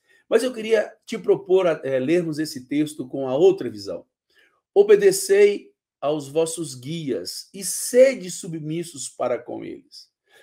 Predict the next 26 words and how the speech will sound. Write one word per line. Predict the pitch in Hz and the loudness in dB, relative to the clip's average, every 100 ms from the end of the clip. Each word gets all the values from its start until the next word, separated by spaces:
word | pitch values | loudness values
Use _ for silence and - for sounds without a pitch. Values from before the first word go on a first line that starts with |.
| _ | _
pois | 233 240 175 | 2 4 2
velam | 165 156 185 220 202 175 | -4 2 4 4 2 0
por | 151 139 | -2 -8
vossas | 123 120 - 107 98 | -6 -6 -6 -12 -10
almas, | 98 - - - | -10 -10 -16 -16
como | - 175 185 | -2 0 0
quem | 170 185 156 | -4 -4 -4
deve | 131 170 202 185 | 2 4 6 2
prestar | - 156 - 151 139 | -4 -8 -4 -6 -6
contas, | - 208 170 113 - _ _ _ | -4 -4 -4 -10 -20 _ _ _
para | 190 226 | 2 2
que | 226 | 0
façam | - - - 220 | -6 -6 -4 -8
isso | 214 202 | -10 -8
com | 196 | -2
alegria | 202 170 160 226 208 | 0 0 -2 -10 -8
e | 175 | -6
não | 190 | -4
gemendo, | 180 175 185 208 120 - _ _ _ | -4 -6 -4 -6 -8 -14 _ _ _
porque | 240 247 202 | -6 -2 -2
isso | 240 - 202 | -4 -4 -8
não | 190 208 254 320 - _ _ _ _ _ | -6 -6 -4 -6 -8 _ _ _ _ _
aproveita | 147 160 202 180 127 139 127 139 - | -8 -6 -4 -2 -2 -2 -4 -8 -6
a | 139 | -8
vós | 143 170 170 | -6 -6 2
outros." | 202 160 - - - - | 2 2 -6 -20 -20 -20